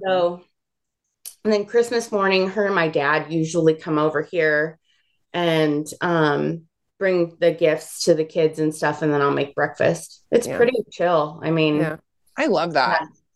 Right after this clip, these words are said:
Speaker 1: It's not a big, it's not a big gathering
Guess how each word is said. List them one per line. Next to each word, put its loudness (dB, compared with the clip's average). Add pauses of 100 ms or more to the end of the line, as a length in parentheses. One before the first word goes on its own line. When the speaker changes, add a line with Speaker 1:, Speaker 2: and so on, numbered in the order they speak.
(680)
Speaker 1:
It's -4
not 0
a -
big, 0
it's -4
not 0
a 2
big 2
gathering 0